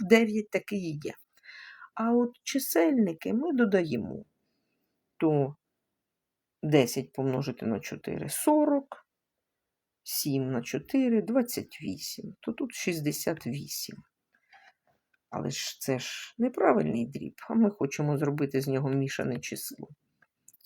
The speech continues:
Шістдесят вісім поділити на дев'ять. Ну, давайте по сім.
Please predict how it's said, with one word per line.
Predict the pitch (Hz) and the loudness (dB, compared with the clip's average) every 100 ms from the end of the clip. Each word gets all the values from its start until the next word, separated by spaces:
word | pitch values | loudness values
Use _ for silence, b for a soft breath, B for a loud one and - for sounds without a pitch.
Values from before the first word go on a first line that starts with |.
| _ | _
Шістдесят | - 226 185 185 - 185 - | -2 0 0 -2 0 0 0
вісім | 185 196 - 165 151 - b b b b _ | -2 -2 0 0 -2 -4 b b b b _
поділити | 165 147 156 165 160 151 143 175 - | 2 2 2 2 2 0 -2 -2 0
на | 156 | 2
дев'ять. | 135 147 - - - 214 _ - _ _ _ _ _ _ _ _ _ _ _ _ _ _ _ _ _ _ _ _ _ _ | 2 -2 -8 -10 -18 -20 _ -20 _ _ _ _ _ _ _ _ _ _ _ _ _ _ _ _ _ _ _ _ _ _
Ну, | 143 131 | -6 -4
давайте | 104 98 92 - - | -4 -4 -6 -10 -10
по | - | -6
сім. | 139 - - 120 139 | -4 -2 -4 -6 -10